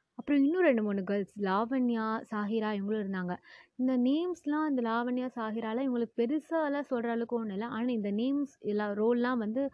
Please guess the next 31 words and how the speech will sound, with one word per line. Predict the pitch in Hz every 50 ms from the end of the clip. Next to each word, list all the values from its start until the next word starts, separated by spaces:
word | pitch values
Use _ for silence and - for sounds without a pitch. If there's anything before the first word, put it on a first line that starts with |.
| - - - - - - -
ஆ, | - 196 196 196 190 202 190 185 - _ _ _
ஐயோ, | - 196 175 - 208 - - _ _ -
அவ | - 233 220 220 214
ஹை | 190 220 226 262
ஸ்-, | - - - _ _ _ _ _ _ _ -
அவ | 247 254
ஹை | 247 196 254 262 302
ஸ்கூல்ல | - - - 330 320 302 285
இருக்-, | 269 262 254 262 - - _ _ _ _ _ _ -
முடிக்கிற | 240 233 247 240 247 - 262 240
வரைக்கும், | 233 233 233 254 262 277 262
இந்த | 269
ஸ்கூல்ல | 262 - - 262 262 262 262 254
இருக்கிற | 233 233 233 - 233 226
வரைக்கும் | 220 220 233 233 - 339 294
இந்த | 254
நேம்ஸ்லாம், | 233 220 220 226 214 - 233 233 247 254 254 233 220 202 190 - - _ _ _ -
இந்த | 226 214 214 - - _ _ _ _ -
பொண்ணுங்கலாம் | 240 233 226 226 220 214 208 208 220 233
அவ | 220 196 175 -
கூட | - 220 214 214 214 196
வர்றதுனால | 185 180 180 180 185 180 190 185 175 170 175
தான் | 185 214 220
இந்த | 214 190 180
நேம்ஸ்லாம் | 180 180 185 175 - 180 180 185 185 170 170 180 180 _ _ _ _ _ _ _ _ _ _ _ _ _ _ _ _ _ -
சொல்ல | - 196 190 190
வேண்டியதா | 185 180 175 180 180 180
இருக்கு. | 175 170 - 262 262
இடையில | 220 202 208 214 208 202
இடையில | 185 196 208 233 220
வருவாங்க. | 190 175 170 170 170 165 165 -